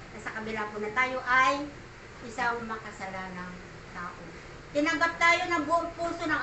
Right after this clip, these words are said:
ating Panginoon. At tayo ay ginawang malinis sa harapan ng ating Panginoon sa magitan ng Kanyang mga salita.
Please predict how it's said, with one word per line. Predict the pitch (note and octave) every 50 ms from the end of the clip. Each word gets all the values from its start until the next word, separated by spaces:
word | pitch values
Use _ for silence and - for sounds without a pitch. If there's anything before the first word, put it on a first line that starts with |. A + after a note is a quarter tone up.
| D4 D4
ating | D4 D4 C#4+ B3+
Panginoon. | - C#4 C4 C4 B3+ B3+ A#3 A3 A3+ A3 G#3 F#3+ F#3+ - - - - - - - - - G#3 G#3 G#3 G#3 - - - - - - - - - - - - - -
At | C4+ C#4+ - -
tayo | E4+ E4+ F4 F4 F4 E4+
ay | E4 D#4 D#4+ E4 E4 E4 E4 E4 E4+ - - - - - C#4+ A#3+
ginawang | E4 E4+ E4+ F#4 F4 F4 F4+ F#4 F4+ F4+
malinis | E4+ E4+ D#4+ D#4 F4 G4+ G#4 G#4 G#4+ G#4 F4 D4+ -
sa | - - C4+
harapan | C4 - - - D#4+ D#4+ D#4+ B3
ng | F#3 D4 D#4+ D#4+
ating | - - D4+ -
Panginoon | D#4 D#4 D#4 D#4+ D#4 D#4 D#4+ D#4 D4+
sa | D#4 D4
magitan | D4+ D4 D4 E4 E4+ E4 E4 D4+
ng | D#4 D4+ D4+
Kanyang | D4+ D4 D4 D4+ D#4+ D4+
mga | D4 D4 D4+ C#4+
salita. | - D4 C4+ C#4+ C#4+ - C#4 C4+